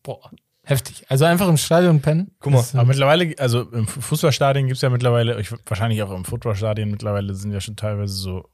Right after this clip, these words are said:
Speaker 3: wie Hotelzimmer,
Speaker 1: Hotels, genau.
Speaker 3: ne?
Speaker 1: Sankt Pauli
Speaker 3: Dass
Speaker 1: hat das,
Speaker 3: die, dass
Speaker 1: glaub
Speaker 3: sie
Speaker 1: ich,
Speaker 3: das
Speaker 1: auch
Speaker 3: dann
Speaker 1: in
Speaker 3: so
Speaker 2: Also so, so,
Speaker 3: vermieten
Speaker 2: so
Speaker 3: und
Speaker 2: doll
Speaker 3: so.
Speaker 2: war das nicht. Also
Speaker 1: Ja.
Speaker 3: Also er hat einfach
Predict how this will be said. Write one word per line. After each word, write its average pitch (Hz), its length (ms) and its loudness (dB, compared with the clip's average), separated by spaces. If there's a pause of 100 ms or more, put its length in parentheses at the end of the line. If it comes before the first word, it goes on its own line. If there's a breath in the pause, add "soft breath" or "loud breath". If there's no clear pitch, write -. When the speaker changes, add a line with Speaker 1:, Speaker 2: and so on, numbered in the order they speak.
(140)
Speaker 3:
wie 107 140 -4
Hotelzimmer, 120 640 -2
Speaker 1:
Hotels, 143 160 -4
genau. 113 180 -2
Speaker 3:
ne? 110 220 -2
Speaker 1:
Sankt 120 240 -2
Pauli 127 140 -2
Speaker 3:
Dass 123 100 0
Speaker 1:
hat 120 80 -6
das, 120 80 -8
Speaker 3:
die, 113 60 -16
dass 113 160 -6
Speaker 1:
glaub - 20 -4
Speaker 3:
sie 127 60 -4
Speaker 1:
ich, 117 60 -6
Speaker 3:
das 110 160 -4
Speaker 1:
auch 120 40 -6
Speaker 3:
dann 113 120 -4
Speaker 1:
in 107 40 -6
Speaker 3:
so 107 200 -4
Speaker 2:
Also 131 280 0
so, 156 220 2
so, 147 140 0
Speaker 3:
vermieten 131 260 2
Speaker 2:
so 143 80 -2
Speaker 3:
und 151 160 0
Speaker 2:
doll 143 160 4
Speaker 3:
so. 135 40 0
Speaker 2:
war 131 140 2
das 127 160 -4
nicht. 123 240 -6
Also 117 160 0
Speaker 1:
Ja. 107 220 0
Speaker 3:
Also 120 160 0
er 139 60 2
hat 147 80 -2
einfach 160 260 2